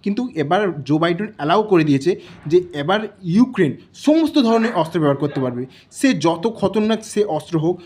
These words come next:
আর যতই যাই হোক, আমেরিকার সমস্ত ধরনের অস্ত্র ব্যবহার তো করবে। তাছাড়াও যদি কোনো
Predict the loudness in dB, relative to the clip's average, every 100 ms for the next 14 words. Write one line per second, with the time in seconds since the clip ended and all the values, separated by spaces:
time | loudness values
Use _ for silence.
0 | -4 -2 0 0 0 -2 0 0 0 -6
1 | -14 -12 -2 0 0 -2 -6 -2 0 0
2 | 0 -2 -2 -2 -4 -2 0 2 0 0
3 | 2 4 4 2 -4 _ _ -2 -2 0
4 | 0 0 -4 -12 -6 -2 -4 0 -2